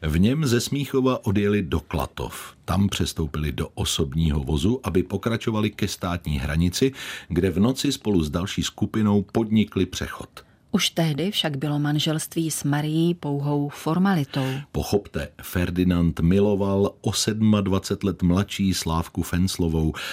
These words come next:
Speaker 1: která je měla o den později následovat.
Speaker 2: Marie prý ještě na hranici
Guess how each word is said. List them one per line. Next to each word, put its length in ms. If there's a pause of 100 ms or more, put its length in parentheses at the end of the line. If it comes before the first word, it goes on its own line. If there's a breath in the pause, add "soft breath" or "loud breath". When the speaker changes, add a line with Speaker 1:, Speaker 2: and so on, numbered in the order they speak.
Speaker 1:
která 320
je 140
měla 420
o 120
den 240
později 420
následovat. 680 (380 loud breath)
Speaker 2:
Marie 360
prý 320
ještě 340
na 200
hranici 640